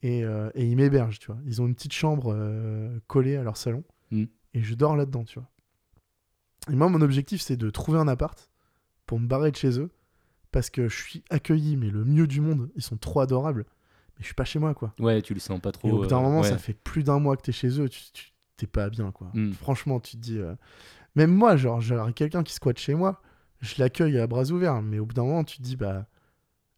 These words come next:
Speaker 1: euh, <laughs> tu te barres, quoi. <laughs> Tu sais, genre, j'ai, ouais, ouais,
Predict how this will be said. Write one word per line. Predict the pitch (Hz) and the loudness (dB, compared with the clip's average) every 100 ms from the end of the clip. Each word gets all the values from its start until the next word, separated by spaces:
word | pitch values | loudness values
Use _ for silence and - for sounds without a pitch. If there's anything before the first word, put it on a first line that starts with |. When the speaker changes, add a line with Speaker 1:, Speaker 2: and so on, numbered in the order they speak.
| _ | _
Speaker 1:
euh, | 104 98 104 117 120 - - _ _ _ _ _ _ _ _ _ _ - | -8 -8 -10 -12 -14 -18 -20 _ _ _ _ _ _ _ _ _ _ -2
<laughs> | 622 - - 139 127 120 139 147 | 2 2 4 6 6 6 4 4
tu | 127 120 | 0 -4
te | 135 | 2
barres, | 214 165 139 | 4 6 6
quoi. | 151 | 8
<laughs> | 135 143 - - 127 - 277 - 240 131 135 - - - - - - _ _ _ | 8 8 8 6 8 8 6 6 6 6 4 2 -10 -18 -20 -20 -20 _ _ _
Tu | - | 6
sais, | 220 | 8
genre, | 180 156 151 | 10 8 6
j'ai, | 147 147 143 139 135 135 | 4 2 2 2 0 0
ouais, | 139 196 | 6 8
ouais, | 202 208 | 10 8